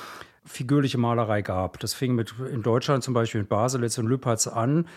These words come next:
und ging dann eigentlich immer weiter. Das gab es immer als, als eine Bewegung. Das war nie zu Ende. Aber heute gibt es schon ein paar sehr spannende Positionen,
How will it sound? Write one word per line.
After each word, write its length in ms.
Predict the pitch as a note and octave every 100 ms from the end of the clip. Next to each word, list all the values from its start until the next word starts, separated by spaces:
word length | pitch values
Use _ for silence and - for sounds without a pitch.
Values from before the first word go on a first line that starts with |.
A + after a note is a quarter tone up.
| - -
und 120 | C3+
ging 160 | D3+ D3+
dann 120 | C#3+
eigentlich 300 | A#2+ C3 -
immer 220 | C#3 C#3
weiter. 280 | A2+ A#2 A2+
Das 160 | G2+
gab 200 | - A#2
es 100 | -
immer 300 | - C#3 C#3+
als, 560 | A#2+ A#2+ A#2 - - -
als 220 | - A#2
eine 200 | A#2+ A#2
Bewegung. 540 | A2+ G2+ A2 A2 F#2+ F2+
Das 160 | G#2
war 140 | A2+ G#2+
nie 240 | A2+ A2+
zu 160 | - A#2
Ende. 500 | G#2+ A2 G2 F2+ B2+ - - - - - - _ -
Aber 540 | A#2 C3 F3+ F3+ F3
heute 400 | B2+ C#3 E3 E3+
gibt 180 | D#3 -
es 80 | D3
schon 240 | - E3
ein 80 | D3+
paar 180 | - C#3
sehr 240 | B2+ C3
spannende 800 | C3 - A#2+ B2+ B2 B2+ A#2 A2+
Positionen, 920 | - B2 A2 - G#2+ G2+ F#2+ G#2 A2